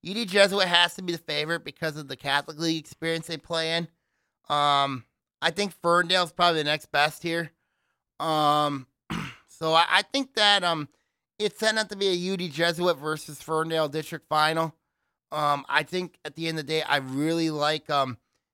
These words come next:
U D Jesuit to move on. I just think there, there's too much, um, too much, you know what I mean? Like, um, you know, I think the Catholic League, playing in that league is gonna be much tougher, um,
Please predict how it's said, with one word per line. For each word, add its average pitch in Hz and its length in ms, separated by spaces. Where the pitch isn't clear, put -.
U 156 240
D 151 120
Jesuit 151 440
to 156 80
move 147 240
on. 147 160
I 143 100
just 147 220
think 156 180
there, 131 200
there's 127 180
too 165 200
much, 151 460
um, 127 320
too 202 180
much, 214 420
you 190 120
know 180 220
what 175 120
I 175 60
mean? 170 240
Like, 165 300
um, 147 340
you 170 120
know, 160 120
I 165 140
think 185 240
the 165 120
Catholic 175 460
League, 165 440
playing 175 300
in 165 80
that 156 240
league 156 280
is 135 120
gonna 151 160
be 147 220
much 151 260
tougher, 151 440
um, 131 280